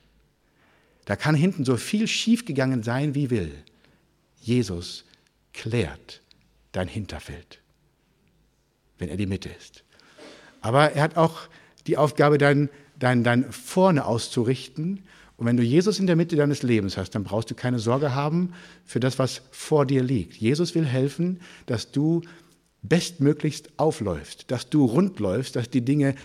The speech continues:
gut funktionieren. Aber vor allem weißt du eins, Jesus wird für deine Zukunft sorgen. Du brauchst keine Sorge haben vor dem, was auf dich wartet,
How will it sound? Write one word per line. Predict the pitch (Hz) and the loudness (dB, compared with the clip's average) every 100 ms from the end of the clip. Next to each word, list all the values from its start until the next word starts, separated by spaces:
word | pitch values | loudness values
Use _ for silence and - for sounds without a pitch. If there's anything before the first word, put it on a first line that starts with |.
| - | -12
gut | 120 175 208 - - | -2 0 0 -2 -8
funktionieren. | - 143 - 139 151 120 101 113 | -2 -2 2 2 4 2 0 -4
Aber | 120 110 | -4 -2
vor | 131 | -2
allem | 127 165 143 | 0 0 2
weißt | 127 123 | 0 -2
du | 147 | -4
eins, | 113 90 85 - - - - - - _ _ | -4 -6 -8 -14 -18 -20 -20 -20 -20 _ _
Jesus | 98 113 117 101 - | -4 -2 -2 -2 -2
wird | 101 | -4
für | - 107 | -4 -6
deine | 107 113 | -4 -4
Zukunft | - 131 98 80 | -6 -8 -8 -10
sorgen. | - 73 67 76 - - | -10 -10 -10 -18 -16 -12
Du | |
brauchst | 87 82 - | -8 -8 -10
keine | - 101 143 | -10 -4 -4
Sorge | 117 98 85 | -2 -6 -6
haben | 82 71 71 _ _ _ _ | -10 -12 -16 _ _ _ _
vor | - 101 | -12 -8
dem, | 104 95 | -4 -6
was | 95 | -6
auf | 92 | -10
dich | - 85 80 | -12 -14 -12
wartet, | - - - - | -14 -16 -20 -20